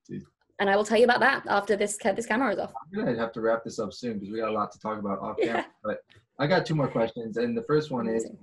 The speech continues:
Speaker 1: what is your favorite John Hughes movie?
Speaker 2: A great question. Uh, my favorite John Hughes movie is Ferris Bueller.
Speaker 1: Great.
Speaker 2: Um, yeah, great. Uh, they're all great, but that's my favorite.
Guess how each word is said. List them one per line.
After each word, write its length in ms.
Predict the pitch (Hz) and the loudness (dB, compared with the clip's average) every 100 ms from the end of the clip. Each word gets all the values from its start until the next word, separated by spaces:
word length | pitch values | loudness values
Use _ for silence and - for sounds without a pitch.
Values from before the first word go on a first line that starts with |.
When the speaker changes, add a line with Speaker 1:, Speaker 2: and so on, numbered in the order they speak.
| - | -2
Speaker 1:
what 240 | 135 139 127 | 0 0 0
is 220 | 127 127 | 0 2
your 140 | 127 - | -2 0
favorite 360 | 113 110 107 101 | 0 0 -2 -4
John 280 | 110 110 | -4 -4
Hughes 260 | 104 110 98 | -6 -6 -6
movie? 300 | 117 - - _ _ _ _ _ _ - - - | -6 -8 -12 _ _ _ _ _ _ -18 -14 -8
Speaker 2:
A 40 | 220 | -4
great 280 | 190 175 | 0 -2
question. 380 | - 208 - 269 - - - _ | -2 -8 -6 -6 -6 -10 -20 _
Uh, 220 | 214 208 214 | 2 4 4
my 80 | 214 | 0
favorite 300 | 233 226 240 | 2 2 2
John 100 | 233 | -2
Hughes 140 | 233 226 | 0 0
movie 160 | 208 | 0
is 100 | 202 | 0
Ferris 260 | 196 190 190 | 2 0 0
Bueller. 360 | 185 175 285 - _ - _ _ | 0 2 0 -6 _ -20 _ _
Speaker 1:
Great. 200 | 214 202 | -6 0
Speaker 2:
Um, 460 | 202 190 185 185 - _ _ _ _ _ - - | 2 2 0 -4 -8 _ _ _ _ _ -18 -6
yeah, 200 | 196 160 - | -2 -2 -2
great. 280 | 208 202 - | 2 4 4
Uh, 180 | 196 180 | 0 2
they're 160 | 254 254 | 6 6
all 180 | 311 277 | 6 6
great, 320 | 190 180 - 233 | 4 4 0 -2
but 120 | 233 | 2
that's 220 | 220 220 | 2 2
my 100 | 202 | 0
favorite. 400 | - - - | 0 -6 -8